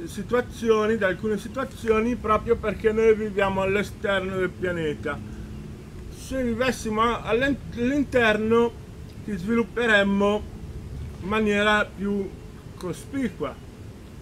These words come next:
Però ormai questo incontro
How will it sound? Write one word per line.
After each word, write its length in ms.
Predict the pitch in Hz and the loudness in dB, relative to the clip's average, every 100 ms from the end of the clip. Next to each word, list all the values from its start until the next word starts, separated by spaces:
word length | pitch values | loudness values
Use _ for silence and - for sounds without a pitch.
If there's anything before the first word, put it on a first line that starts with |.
| - - | -16 -8
Però 360 | 233 285 294 | -2 2 2
ormai 720 | 247 240 254 254 226 196 196 185 | 4 2 2 4 4 2 0 -2
questo 440 | 226 254 - - | 0 0 0 0
incontro 1120 | 233 220 - 240 262 233 202 - 180 190 175 | 0 0 2 4 4 4 2 0 0 2 2